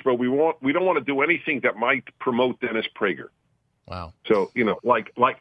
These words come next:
Speaker 1: I w-, and you know what I would, I would love to ask, if I could meet that guy, I wouldn't argue with him. I would just say, "Name me one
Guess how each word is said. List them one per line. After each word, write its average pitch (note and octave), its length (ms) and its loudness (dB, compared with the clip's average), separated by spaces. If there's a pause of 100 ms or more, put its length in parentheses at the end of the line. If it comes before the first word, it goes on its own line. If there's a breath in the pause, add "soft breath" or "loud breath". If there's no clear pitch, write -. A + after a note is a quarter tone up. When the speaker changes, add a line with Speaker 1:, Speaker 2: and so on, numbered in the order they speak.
Speaker 1:
I C3 60 4
w-, C#3 200 0
and D3+ 200 2
you D#3+ 80 4
know G#3 100 4
what C4+ 120 2
I B3 100 0
would, E3+ 280 -4
I C3 100 -4
would B2+ 160 -2
love D#3+ 220 4 (120)
to C3+ 180 -6 (120)
ask, A#2 120 -6 (680)
if - 140 -4
I E3 140 4
could - 180 -10
meet C#3 260 0
that B2 220 2
guy, F#2 260 0
I C3 100 6
wouldn't C#3 260 2
argue F#2 300 0
with E2 160 -8
him. A1+ 160 -12 (200)
I A2+ 100 6
would A2+ 160 2
just C#3+ 280 2
say, G#2+ 220 -2 (100)
"Name D3+ 320 2
me C#3 120 -2
one C#3+ 420 -2